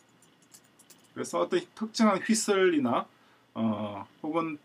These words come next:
뭐 "살려주세요", "도와주세요" 이런 말이 있으면은 그에 즉각적으로 반응하는 겁니다. 그러니까 스피치 센서. 스피치 센서가 바로 그런 거예요. 누가 "Help me" 이러면은 그 말을 듣고 그에 따라서 바로 대응을 하는 겁니다. 사람이 듣는 게 아니라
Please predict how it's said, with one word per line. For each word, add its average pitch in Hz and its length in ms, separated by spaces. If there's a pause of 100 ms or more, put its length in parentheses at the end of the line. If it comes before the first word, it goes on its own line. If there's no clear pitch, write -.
(160)
뭐 117 200
"살려주세요", 175 720
"도와주세요" 170 600
이런 156 180
말이 139 200
있으면은 135 480
그에 170 240
즉각적으로 147 640
반응하는 110 400
겁니다. - 320 (560)
그러니까 - 180
스피치 220 720 (100)
센서. 131 540 (1700)
스피치 226 400
센서가 190 460
바로 147 180
그런 180 220
거예요. 151 300
누가 165 220
"Help 226 360
me" 196 240
이러면은 156 480 (300)
그 - 80
말을 180 420
듣고 180 500 (360)
그에 175 400 (400)
따라서 156 340
바로 139 240
대응을 135 320
하는 139 160
겁니다. 107 340
사람이 175 360
듣는 165 220
게 160 60
아니라 117 340